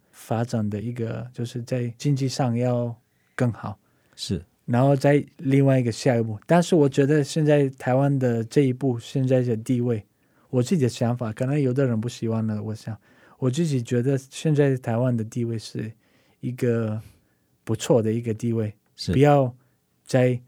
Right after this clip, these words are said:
Speaker 1: 另外一步，步，如果你要叫另外一步，要更独立的想法，一定要好好的跟国际谈了，跟很多大国谈了，然后再做那，这一步。嗯。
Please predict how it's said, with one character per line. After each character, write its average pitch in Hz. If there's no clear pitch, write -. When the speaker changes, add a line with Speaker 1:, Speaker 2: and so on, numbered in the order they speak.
Speaker 1:
另 131
外 127
一 123
步， 117
步， 127
如 160
果 156
你 135
要 165
叫 160
另 160
外 156
一 147
步， 131
要 123
更 143
独 120
立 123
的 107
想 113
法， 104
一 123
定 139
要 123
好 110
好 123
的 120
跟 120
国 110
际 113
谈 104
了， 107
跟 117
很 110
多 120
大 117
国 107
谈 107
了， 107
然 110
后 120
再 117
做 113
那， 113
这 120
一 110
步。 -
嗯。 113